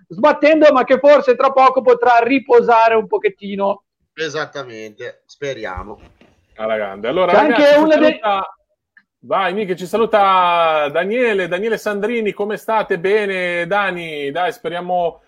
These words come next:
Speaker 3: quanto prima passi
Speaker 2: Ciao,
Speaker 3: questa
Speaker 2: Daniele.
Speaker 3: problematica. Allora, c'è anche i voti per le vostre performance da Mirko. Nick, voto otto, D J Iago nove.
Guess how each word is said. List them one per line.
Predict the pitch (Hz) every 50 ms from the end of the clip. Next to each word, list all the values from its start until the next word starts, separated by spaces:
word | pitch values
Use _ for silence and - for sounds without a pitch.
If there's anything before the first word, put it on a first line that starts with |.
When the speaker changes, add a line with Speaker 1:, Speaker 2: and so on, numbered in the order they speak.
| _ _
Speaker 3:
quanto | _ 165 165 160 185 156
prima | 180 185 190 185 175 -
passi | 180 180 170 - - 175
Speaker 2:
Ciao, | - 185 180
Speaker 3:
questa | 185 190 196 202
Speaker 2:
Daniele. | 226 220 226 214 202 185 180 180 -
Speaker 3:
problematica. | - - 151 156 165 165 170 180 190 190 185 170 - 180 - - 196 185 175 - - _ _
Allora, | - 170 220 214 185
c'è | - 233
anche | 247 269 262 - 240
i | 214
voti | 180 226 262 262 262 262
per | - 208 202
le | 202 196
vostre | 185 208 220 214 220 - _ 208 208 196 196 190 190 190 185 185 185 180 180 175 -
performance | - 202 220 226 220 226 226 220 220 220 226 226 214 - 208
da | 180 175
Mirko. | 170 185 202 233 254 254 - 202
Nick, | 180 180 233 - - 190
voto | 175 208 208 - 240 214
otto, | 175 175 175 - 185
D | 170 170 170 170 175
J | 165 196 214 202
Iago | 202 214 233 214 202 208
nove. | 190 160 123 104 98 - 110 - 104 110 - _